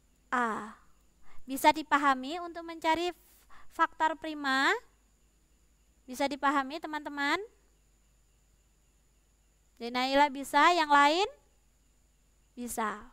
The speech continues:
oke. Nah, sekarang kita akan belajar mencari F P B dan K P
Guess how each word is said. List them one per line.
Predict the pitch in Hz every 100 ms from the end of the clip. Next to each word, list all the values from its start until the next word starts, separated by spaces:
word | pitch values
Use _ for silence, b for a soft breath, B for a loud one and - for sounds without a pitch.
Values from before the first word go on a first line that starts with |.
| _
oke. | 220 - 196 170 233 _ _ _ _ _ _ _ _ _ _ b b b b
Nah, | 262 262 226
sekarang | - 285 320 359 440 440
kita | 403 403 370 370
akan | - 440 403
belajar | 359 320 294 392
mencari | 392 359 359 339 370 370 381
F |
P | - 349
B | 311 381
dan | 359 381 453 - _ _ _ _ _ _
K | 330
P | 320